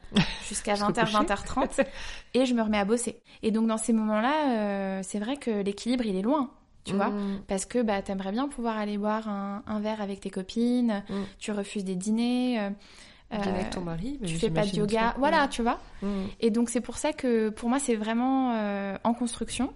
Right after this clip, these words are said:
Speaker 2: J'écoute beaucoup tes podcasts, j'écoute beaucoup
Speaker 1: Mhm.
Speaker 2: de femmes, euh, qui sont passées par là, qui ont deux, trois enfants, mais je crois que il y a vraiment une notion d'apprentissage. Chaque jour j'apprends,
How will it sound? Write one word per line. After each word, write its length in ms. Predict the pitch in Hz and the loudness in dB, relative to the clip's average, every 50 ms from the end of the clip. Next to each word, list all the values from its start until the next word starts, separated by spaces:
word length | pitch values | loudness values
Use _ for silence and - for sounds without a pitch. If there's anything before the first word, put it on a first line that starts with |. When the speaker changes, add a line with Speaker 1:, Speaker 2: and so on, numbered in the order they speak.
| - | -8
Speaker 2:
J'écoute 340 | - 190 190 185 185 - 185 | -8 -6 -6 -4 -4 -4 -4
beaucoup 260 | 175 190 202 202 - | -4 -4 -4 -4 -4
tes 160 | 233 - 226 220 | -2 -2 0 0
podcasts, 500 | 202 202 196 - - 190 185 196 214 202 | 0 -2 -4 -4 -4 -2 -2 -2 -2 -2
j'écoute 220 | 196 185 - - - | -4 -8 -10 -8 -4
beaucoup 280 | 196 202 202 202 190 | -4 -2 0 2 2
Speaker 1:
Mhm. 20 | 233 | 4
Speaker 2:
de 140 | 185 180 165 | 4 2 2
femmes, 320 | 156 - 214 226 233 226 | 0 2 2 2 2 2
euh, 160 | 214 196 190 | 0 0 -2
qui 140 | 185 - - | -4 -6 -8
sont 100 | - 208 | -6 -6
passées 240 | 196 202 196 - - | -4 -4 -4 -4 -4
par 160 | - 190 180 | -4 -4 -2
là, 240 | 185 190 190 208 214 | -2 0 0 0 -2
qui 140 | 208 214 - | -2 -6 -6
ont 60 | 190 190 | -6 -6
deux, 180 | 185 190 208 | -4 -6 -6
trois 240 | 208 - - 202 196 | -6 -6 -6 -4 -4
enfants, 320 | 190 190 - - 240 262 - - - - - - - - - | -4 -6 -4 -4 -4 -4 -4 -8 -16 -20 -20 -20 -14 -6 -2
mais 100 | 208 202 | 0 0
je 100 | 196 208 | 0 0
crois 240 | 208 - - 233 247 | 0 0 0 -2 -2
que 560 | 240 - 226 208 196 196 190 190 190 190 196 202 208 220 - - - | -2 -2 -4 -4 -2 -4 -4 -4 -6 -6 -8 -8 -10 -10 -12 -10 -8
il 60 | 214 | -4
y 60 | 202 | -4
a 160 | 190 185 190 | -2 -2 -2
vraiment 240 | 190 190 202 214 226 | -4 -2 0 0 2
une 140 | 233 226 214 | 2 2 2
notion 240 | 208 202 - - 233 | 0 -2 -2 -2 0
d'apprentissage. 600 | 214 202 202 - - 208 208 - 208 - 226 226 - | 0 0 -2 -4 -6 -6 -6 -6 -6 -4 -2 -2 -2
Chaque 180 | - 226 208 | -2 -2 -2
jour 160 | 208 214 233 | -2 -2 -2
j'apprends, 460 | 233 220 208 208 - - 233 254 285 | -2 -2 -4 -4 -4 -4 -4 -4 -4